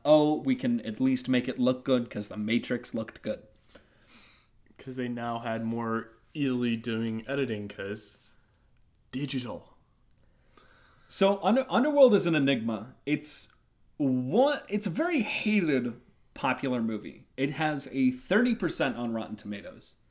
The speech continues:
Speaker 1: um, which is really bad. But it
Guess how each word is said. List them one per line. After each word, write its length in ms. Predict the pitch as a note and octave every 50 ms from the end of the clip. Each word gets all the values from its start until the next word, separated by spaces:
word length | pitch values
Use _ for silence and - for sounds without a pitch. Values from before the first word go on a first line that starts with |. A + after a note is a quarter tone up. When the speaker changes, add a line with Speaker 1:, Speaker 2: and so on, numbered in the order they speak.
| _ _ _ _ _ _ _ _ _ _ _ _ -
Speaker 1:
um, 640 | A#2+ A#2 A#2 A#2 A2+ A2+ A2 A2 A2 G#2+ G#2 G#2 G2+ -
which 340 | C3 C3 C3 B2+ - - - -
is 240 | D#3 D3 C3 A#2
really 400 | A#2 B2 C3+ D#3 E3+ F3+ F#3 F#3
bad. 480 | E3 A#2 D#3 D#3+ E3 C3 G#2 F#2 F2 - - _ _ _ _ _ - _ _ _ - C3+ - _ _ _
But 320 | - F#3 F#3+ G#3 G3+ - - - _ -
it 160 | E3 E3+